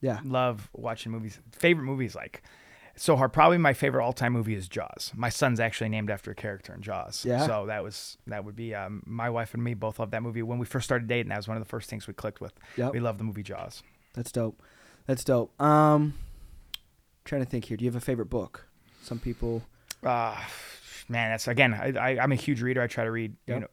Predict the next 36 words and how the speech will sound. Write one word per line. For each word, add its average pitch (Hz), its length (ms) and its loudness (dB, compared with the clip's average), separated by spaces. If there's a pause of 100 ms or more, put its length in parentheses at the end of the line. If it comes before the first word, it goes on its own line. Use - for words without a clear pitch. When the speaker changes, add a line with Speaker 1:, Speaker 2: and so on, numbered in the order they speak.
(160)
Speaker 2:
before 127 260 8
I - 20 12
had 139 60 10
a 131 80 0
kid, 135 120 2
I 113 60 2
tried 117 200 -2
to 113 60 -4
dr-, 110 260 -4
read 117 160 -8
fifty - 260 -8
books 107 260 -8
a 110 40 -6
year. 95 340 -8 (120)
That 92 160 -6
was 101 120 -8
always 101 180 -8
my 110 120 -10
goal. 90 340 -8 (480)
Um, 87 360 -8
and 117 100 -2
now 113 160 2
as 104 160 -4
I 104 80 -6
have 101 220 -6
a 104 40 -8
kid, 107 200 -10
it's, 101 120 -12
like, - 140 -8
five - 300 -6
books 107 240 -6
a - 20 0
year. 117 220 -2
Speaker 1:
Yeah. 160 180 10 (260)
Speaker 2:
<laughs> - 40 -2
Um, 131 380 8